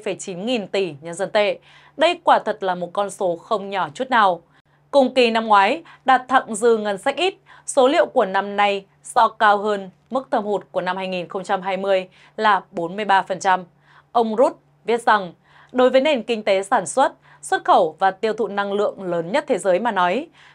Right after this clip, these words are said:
đây là một số tin tức đáng sợ. Những nhân tố này cộng lại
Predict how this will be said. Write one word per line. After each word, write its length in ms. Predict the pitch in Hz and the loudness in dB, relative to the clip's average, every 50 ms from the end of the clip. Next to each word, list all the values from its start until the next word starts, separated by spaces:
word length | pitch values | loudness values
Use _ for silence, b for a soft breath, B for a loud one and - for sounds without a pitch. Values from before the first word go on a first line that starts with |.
| b b | b b
đây 200 | 269 330 349 349 | 2 2 2 4
là 120 | 320 277 | 4 2
một 180 | 226 202 190 180 | 2 2 0 -4
số 360 | - - - 190 170 175 196 - _ _ - | -4 -2 -2 0 0 0 -4 -8 _ _ -8
tin 220 | - 190 180 175 175 _ - | -6 -6 -6 -6 -10 _ -4
tức 220 | 269 285 277 - | -4 -4 -4 -4
đáng 240 | 220 185 170 165 170 | -4 -4 -4 -4 -4
sợ. 340 | - - 269 262 - - - _ b b b b b b b | 0 2 4 4 4 0 -6 _ b b b b b b b
Những 240 | b 254 269 277 294 | b 2 2 2 4
nhân 180 | 294 302 285 269 | 2 0 0 2
tố 160 | - 214 208 | 0 0 0
này 300 | 226 262 262 233 220 214 | 2 2 2 2 2 -2
cộng 240 | - 254 269 214 240 | 2 0 0 0 2
lại 280 | 240 247 233 202 - | 2 2 2 2 0